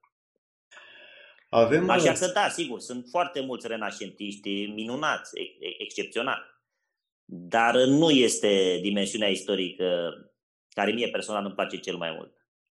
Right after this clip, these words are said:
Speaker 1: Uh, ai astăzi, în zilele noastre, unul, doi oameni ca-, pe care să-i numești,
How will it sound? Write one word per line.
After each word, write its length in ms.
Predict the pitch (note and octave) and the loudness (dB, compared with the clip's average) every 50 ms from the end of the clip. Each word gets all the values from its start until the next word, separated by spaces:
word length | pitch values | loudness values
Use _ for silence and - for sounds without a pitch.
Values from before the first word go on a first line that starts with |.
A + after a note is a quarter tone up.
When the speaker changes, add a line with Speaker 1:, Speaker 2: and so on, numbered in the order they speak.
| _ _ _ _ _ _ _ _ _ _ _ - - - - - - - _ _ _ | _ _ _ _ _ _ _ _ _ _ _ -20 -20 -20 -20 -20 -20 -20 _ _ _
Speaker 1:
Uh, 260 | - A2 A2 G#2+ G#2 - | -10 -6 -4 -4 -4 0
ai 220 | - B2 C#3 C#3+ | 2 2 4 6
astăzi, 600 | C3+ C#3 C#3+ - - - - - G#2+ G2+ F#2 G2+ | 6 6 6 4 4 0 0 0 0 0 0 -2
în 80 | G#2 G2 | -2 0
zilele 300 | F#2+ A2+ A#2 A2 G#2+ G2+ | 0 2 4 4 4 4
noastre, 840 | G2+ G#2 G#2+ G#2 G#2+ - - - G2+ G2 F#2+ F#2+ F#2 F2+ F2+ F2+ - - - - - | 6 4 4 4 2 0 -2 -2 -2 0 2 2 2 2 2 0 -4 -10 -14 -8 -2
unul, 260 | A#2+ A#2+ B2 A#2 G#2 | 0 2 2 2 4
doi 120 | A2+ G#2+ G#2+ | 6 6 8
oameni 380 | G#2+ G#2 G#2+ A2 A2 G#2 G#2 | 8 8 6 6 4 2 2
ca-, 240 | - G#2+ G#2 G2+ G2 | 2 2 2 2 2
pe 60 | - A#2 | 0 2
care 220 | A#2+ A#2+ C3+ C3 | 4 4 4 4
să-i 240 | - - B2 A#2+ A2 | 2 2 4 4 4
numești, 800 | A2 G#2+ G#2 G#2+ A2+ A#2 A2 G#2 - - - - - - - | 4 2 4 4 4 4 4 2 2 0 -2 -2 -6 -14 -20